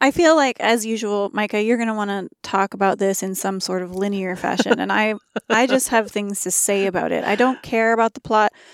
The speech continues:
Speaker 1: How about if we tell a quick
Speaker 2: Well, I have
Speaker 1: the
Speaker 2: some
Speaker 1: plot is quite simple.
Speaker 2: I have some interesting, like, trivia notes and stuff
Speaker 1: I
Speaker 2: we can
Speaker 1: doubt
Speaker 2: talk
Speaker 1: it.
Speaker 2: about.
Speaker 1: Go ahead.
Speaker 2: <laughs> Um, so Sandra Bullock did get a
Speaker 1: I'm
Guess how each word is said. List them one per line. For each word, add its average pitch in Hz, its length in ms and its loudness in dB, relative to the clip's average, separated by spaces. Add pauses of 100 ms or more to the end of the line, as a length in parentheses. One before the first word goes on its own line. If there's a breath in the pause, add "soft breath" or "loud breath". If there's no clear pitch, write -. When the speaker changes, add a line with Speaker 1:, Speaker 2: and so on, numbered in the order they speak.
(120)
Speaker 1:
How 254 140 4
about 294 200 4
if 294 120 -2
we 262 140 -2
tell 220 420 0
a - 40 -12
quick - 420 -2 (540)
Speaker 2:
Well, 147 160 2
I 156 120 4
have 170 160 0
Speaker 1:
the - 80 -2
Speaker 2:
some 302 80 2
Speaker 1:
plot 285 180 6
is 254 100 -2
quite - 240 -4
simple. 214 340 -6
Speaker 2:
I 131 60 0
have 139 220 0
some 107 260 -4
interesting, 98 500 -8
like, 90 220 -6
trivia 98 460 -2
notes 95 400 -6
and 107 100 -10
stuff 104 240 -4
Speaker 1:
I 254 60 0
Speaker 2:
we 277 80 4
can - 20 2
Speaker 1:
doubt 269 200 6
Speaker 2:
talk - 80 4
Speaker 1:
it. 214 60 2
Speaker 2:
about. 156 340 0
Speaker 1:
Go 220 120 2
ahead. 196 540 2
Speaker 2:
<laughs> - 40 -6 (2500 loud breath)
Um, 170 340 2 (680 loud breath)
so 143 240 2
Sandra 156 380 0
Bullock 143 280 2 (200)
did 117 260 -6
get 117 280 0
a 101 320 -2
Speaker 1:
I'm 92 40 -8